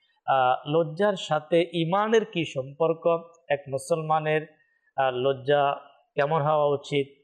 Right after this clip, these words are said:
আহ, কোরআন হাদিসে এর গুরুত্ব কেমন এসেছে, এই বিষয়গুলো আমরা ইনশাআল্লাহ আজ ওয়া জাল আজকে প্রোগ্রামে আলোচনা করার জন্য, আহ, মোবাল্লিগে দাওয়াত ইসলামী আমাদের সাথে। আমরা ইনশাআল্লাহ পার্ট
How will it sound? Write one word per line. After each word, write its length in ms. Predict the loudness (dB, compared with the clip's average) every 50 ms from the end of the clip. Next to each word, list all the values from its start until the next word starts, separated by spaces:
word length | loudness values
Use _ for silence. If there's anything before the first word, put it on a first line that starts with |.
| _ _ _ _ _ _ _ -4 0
আহ, 240 | 0 2 0 0 -2 -2
কোরআন 280 | -2 0 0 0 -2 -2
হাদিসে 800 | -4 -4 -4 -4 -4 -4 0 0 0 0 0 -2 -6 _ _ _ _ -4
এর 220 | -2 0 0 0
গুরুত্ব 380 | -2 0 0 0 0 2 0 0
কেমন 320 | 0 0 -2 0 0 0
এসেছে, 420 | 0 0 0 -2 -6 -4 -2 -2 -2 -2 -2 -4 _ _
এই 100 | -4 -4
বিষয়গুলো 640 | -2 -2 -4 -2 -2 0 2 2 4 4 2 0 -2 -14 -20 _ _ _ _ _ -4
আমরা 220 | -4 0 2 2 0
ইনশাআল্লাহ 480 | 0 -2 -4 -2 -2 0 2 2 2
আজ 120 | 2 2 2
ওয়া 120 | 2 2
জাল 140 | 2 2 2
আজকে 300 | 0 -2 -2 -2 -2 -2
প্রোগ্রামে 500 | 0 0 -2 0 2 2 0 2 0 -2 -4 -6 _ _ _ _ _ _ _ _ _ _ _ _ _ -4
আলোচনা 400 | -2 -2 0 0 -2 -2 -2 -2
করার 320 | 0 0 2 2 2 0
জন্য, 300 | -2 -4 -4 -2 -4 -4 -4 -8 _ _ _ _ _ _ _ -4
আহ, 140 | -2 -2 0
মোবাল্লিগে 440 | 2 2 2 2 2 2 2 0 2
দাওয়াত 340 | 2 2 0 0 0 -2 -2
ইসলামী 340 | -4 -2 -2 -2 0 0
আমাদের 280 | 0 0 0 0 -2 -2
সাথে। 420 | -2 -2 -2 -2 -2 0 -2 -2
আমরা 200 | -2 -2 -2 -2
ইনশাআল্লাহ 400 | -4 -4 -4 -4 -4 -2 -2 -2 -2 -2
পার্ট 160 | -4 -4